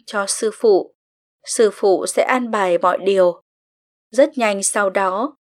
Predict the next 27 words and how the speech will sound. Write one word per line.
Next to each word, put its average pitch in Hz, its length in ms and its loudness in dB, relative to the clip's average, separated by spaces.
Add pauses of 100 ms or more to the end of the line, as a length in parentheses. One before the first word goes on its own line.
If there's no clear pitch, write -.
(120)
sức 359 240 0
khỏe 247 180 4
của 202 280 2
cháu 190 280 -4
đã 208 220 0
trở 262 200 0
lại 185 320 0
trạng - 300 -8
thái 202 340 -6
bình 262 260 -2
thường. 180 400 4 (680)
Tất 285 220 0
cả 214 140 2
hộ 175 260 2
tá 190 380 -2
trong 285 240 0
phòng 196 280 -2
chăm 208 200 -8
sóc 311 280 -6
đặc - 200 -6
biệt 196 220 2 (420)
nhiều 240 200 4
lần 214 320 2
nói 202 300 -2
với 233 260 -2
tôi 262 160 6
rằng 202 360 -6